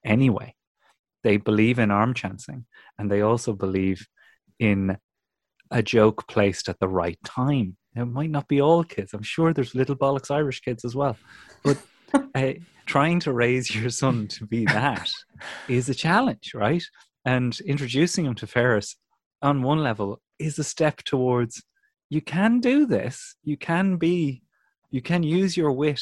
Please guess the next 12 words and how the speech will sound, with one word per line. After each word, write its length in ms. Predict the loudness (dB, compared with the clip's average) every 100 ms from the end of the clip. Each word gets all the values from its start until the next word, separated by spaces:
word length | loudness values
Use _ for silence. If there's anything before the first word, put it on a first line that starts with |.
| -8 -10
to 140 | -10
get 280 | 0 2 2
you 440 | 0 0 2 0 -4 _ _ _ -2
places 540 | 2 2 0 -6 -2
in 140 | -2
life. 360 | 0 -2 -2 -8 _ _ -20 -20 _
Whereas 340 | 2 2 2 -4
here, 640 | -4 2 4 4 0 -6 -10 _ _ _ -20 -14 -8
as 180 | -6 -2
we 140 | 0
all 220 | 2 2
know 340 | 2 2 0